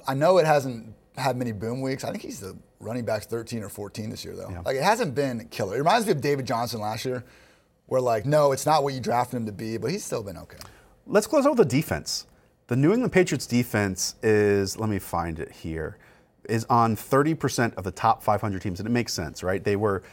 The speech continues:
Speaker 2: drafted as the defense seven. Um, it's been a wild year for this Patriots defense. I mean, basically to start the year, you had Christian McCaffrey numbers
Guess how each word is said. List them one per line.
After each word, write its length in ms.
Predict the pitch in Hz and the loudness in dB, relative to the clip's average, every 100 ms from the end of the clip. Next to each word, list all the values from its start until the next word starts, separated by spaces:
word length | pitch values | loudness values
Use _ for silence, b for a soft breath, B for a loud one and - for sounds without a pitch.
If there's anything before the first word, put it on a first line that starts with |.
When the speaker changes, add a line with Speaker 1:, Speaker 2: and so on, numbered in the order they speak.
| B - | B 0
Speaker 2:
drafted 420 | 110 113 - 113 | 6 6 4 0
as 140 | 101 | 0
the 300 | - 92 80 - b b | 2 0 0 -8 b b
defense 340 | 110 113 117 - | -4 0 0 0
seven. 440 | - 92 85 82 - b b b - | 2 2 2 -6 -12 b b b 0
Um, 400 | 98 98 92 85 - _ _ _ - | 2 4 2 -4 -12 _ _ _ -6
it's 120 | - | 0
been 120 | 254 | 2
a 40 | |
wild 580 | 123 101 110 131 131 127 | 4 4 6 8 6 4
year 380 | 104 98 82 69 - _ _ _ | 0 -2 -2 -4 -12 _ _ _
for 120 | - | 0
this 160 | 120 107 | 0 2
Patriots 400 | - 104 110 95 | 0 0 0 -2
defense. 400 | 98 92 87 87 | -4 -4 -4 -2
I 80 | 120 | 0
mean, 120 | 117 | 2
basically 400 | 107 151 - 165 | 4 4 4 0
to 80 | 120 | 0
start 340 | - 123 127 | 2 2 2
the 80 | 110 | 0
year, 440 | 90 92 98 131 - b b b | -2 0 0 -2 -6 b b b
you 340 | 98 101 131 131 | -6 0 2 2
had 580 | 127 117 110 107 104 - b b - | 4 4 6 2 0 -6 b b 0
Christian 300 | 143 - 123 | 2 2 4
McCaffrey 340 | 120 107 110 | 4 4 2
numbers 520 | 98 90 82 - - | 0 0 -4 -6 -14